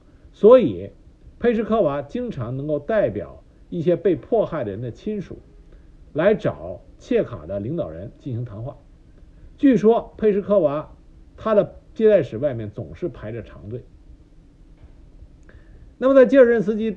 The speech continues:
任职期间，佩什科娃经常跟吉尔任斯基谈话，他总能救些人。那么在吉尔任斯基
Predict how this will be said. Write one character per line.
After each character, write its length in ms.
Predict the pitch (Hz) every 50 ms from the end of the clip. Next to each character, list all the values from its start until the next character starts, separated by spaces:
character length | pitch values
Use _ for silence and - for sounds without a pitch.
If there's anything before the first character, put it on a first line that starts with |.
| - - 185
任 200 | 185 208 175 139
职 140 | 127 143
期 160 | 131 - - 147
间， 300 | 131 143 135 131 131 - - - - - - - - - -
佩 140 | - 214 202
什 80 | 208
科 140 | 185 190 196
娃 140 | 196 190 180
经 220 | 180 226 226 208
常 120 | 165 143 131
跟 160 | 143 156 147
吉 100 | 131 143
尔 120 | 110 101
任 100 | 101 101
斯 140 | 95 - 104
基 100 | 104 104
谈 160 | 95 - - -
话， 140 | 82 85 - - -
他 100 | - 170
总 300 | - - - 113 95 82
能 140 | 95 120 139
救 200 | 131 - 202 127
些 160 | - - 104
人。 120 | 85 71 - - _ - - - - - - - - - - - - - - - - - - - - - - - - - - - - - - - - - - - - - - - - - - _ - - - -
那 100 | - 277
么 60 | 302
在 80 | 294 269
吉 120 | 196 277
尔 120 | 311 285 240
任 160 | 247 254 247
斯 180 | 185 220 254 214
基 260 | 214 247 247 202